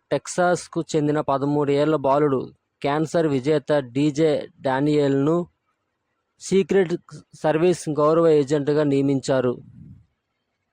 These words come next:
అమెరికాలో అధికార భాషగా ఆంగ్లం, సైరింగ్. అమెరికాలో మెజారిటీ ప్రజలు మాట్లాడే భాష ఆంగ్లం.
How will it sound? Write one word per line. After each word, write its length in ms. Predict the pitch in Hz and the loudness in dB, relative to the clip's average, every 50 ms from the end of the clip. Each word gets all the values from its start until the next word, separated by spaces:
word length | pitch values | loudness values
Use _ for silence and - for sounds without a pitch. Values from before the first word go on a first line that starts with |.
| _ _ _ _ _ _ _ _ _ _ _ _ _ _ _ _ _ _ - | _ _ _ _ _ _ _ _ _ _ _ _ _ _ _ _ _ _ -4
అమెరికాలో 720 | 135 160 175 190 185 156 202 196 196 190 185 185 185 185 | -2 0 2 0 0 2 2 2 4 4 4 4 2 2
అధికార 600 | 143 127 147 147 165 - - 180 180 175 165 170 | 2 0 0 -2 -2 -2 0 0 0 2 0 0
భాషగా 640 | 151 156 151 156 151 147 160 156 160 160 160 - - | 0 0 0 0 0 0 0 0 0 0 0 -2 -4
ఆంగ్లం, 440 | - 127 135 139 139 139 131 - - _ _ _ | -4 -4 -2 -2 -2 -2 -2 -4 -6 _ _ _
సైరింగ్. 520 | - - 135 131 127 131 120 127 123 123 - - _ _ - | -8 -4 -4 -2 -2 -2 -4 -4 -6 -6 -8 -14 _ _ -4
అమెరికాలో 800 | 120 135 160 170 185 175 - 180 175 175 170 170 170 175 170 - _ _ _ _ - - - | -2 0 2 2 2 0 0 0 0 2 2 2 2 0 0 -4 _ _ _ _ -20 -14 -8
మెజారిటీ 480 | - 139 139 139 165 175 170 147 180 175 | -6 -4 -2 0 0 0 0 0 -2 -2
ప్రజలు 340 | 147 156 156 147 156 156 151 | 0 0 0 0 0 0 0
మాట్లాడే 460 | 143 139 143 143 139 156 151 143 143 | 0 0 -2 -2 -2 -2 -2 0 -2
భాష 320 | 127 123 127 135 139 - | -2 -2 -2 -4 -2 -2
ఆంగ్లం. 500 | 160 143 127 127 131 135 135 139 131 123 | -2 -2 -2 -2 -2 -2 -2 -2 -4 -4